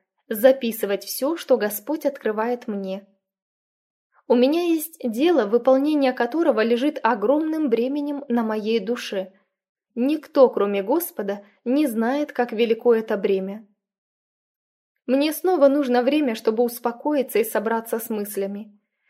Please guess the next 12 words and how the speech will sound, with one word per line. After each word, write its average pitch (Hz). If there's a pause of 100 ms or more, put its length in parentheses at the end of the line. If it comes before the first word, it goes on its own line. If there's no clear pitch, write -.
(100)
Мне 262
нужно 262
время, 269
чтобы 254
поразмышлять 240
и -
помолиться, 208 (260)
пока 226
я 220
занимаюсь 214
этой 226
работой. 214